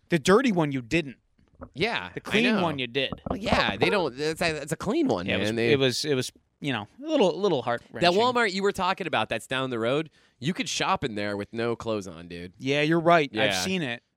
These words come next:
Speaker 2: Yeah,
Speaker 1: Yeah.
Speaker 2: so I'm sure it's gonna be like, it
Speaker 1: Nips
Speaker 2: just
Speaker 1: dragging on the floor from some of
Speaker 2: Uh,
Speaker 1: these
Speaker 2: yeah,
Speaker 1: ladies,
Speaker 2: just,
Speaker 1: yeah.
Speaker 2: just dangling past
Speaker 1: Yeah.
Speaker 2: the waistband.
Speaker 1: It's okay, though. It's all good.
Speaker 2: Yeah, I would tuck 'em in my waistband if I were them.
Speaker 1: Uh, well, they don't have a waistband. That's the problem.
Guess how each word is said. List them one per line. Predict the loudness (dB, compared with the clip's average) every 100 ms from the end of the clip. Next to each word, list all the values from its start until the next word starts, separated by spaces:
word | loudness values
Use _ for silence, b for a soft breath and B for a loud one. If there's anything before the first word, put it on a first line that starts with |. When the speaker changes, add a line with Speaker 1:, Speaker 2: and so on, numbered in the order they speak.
| -6
Speaker 2:
Yeah, | -2 -2
Speaker 1:
Yeah. | -2
Speaker 2:
so | -2
I'm | 0 0 -2
sure | -4 -2 0 -2
it's | -4
gonna | -4 -4
be | -2 -2
like, | 0 2
it |
Speaker 1:
Nips | 4 2 0
Speaker 2:
just | 0
Speaker 1:
dragging | 2 4 2 0
on | -2
the | -6
floor | -6 -2 -2
from | -2 -10
some | -10 -8
of | -2
Speaker 2:
Uh, | -2
Speaker 1:
these | 0
Speaker 2:
yeah, | 0 2 2
Speaker 1:
ladies, | 0
Speaker 2:
just, | 0 -2
Speaker 1:
yeah. |
Speaker 2:
just | -2 -4 -2
dangling | -2 0 0 -2 -2 -4
past | -2 0 0 0
Speaker 1:
Yeah. |
Speaker 2:
the | -2
waistband. | -2 -2 -4 -2
Speaker 1:
It's | 0
okay, | 0
though. | 0 -4
It's | -6
all | -8
good. | -6 -8 -4
Speaker 2:
Yeah, | -4
I | 0 0
would | 0
tuck | -4 -8 -6
'em | -8
in | -8
my | -8
waistband | -8 -10 -10 -12 -8
if |
I | -8
were | -8 -10
them. | -12 -16 -16
Speaker 1:
Uh, | -16 -4
well, | 2
they | 6 6
don't | 6
have | 2
a | 2
waistband. | 0 -2 -2 -8 -10 -16 _
That's | -8 -8
the | -14
problem. | -8 -6 -6 -10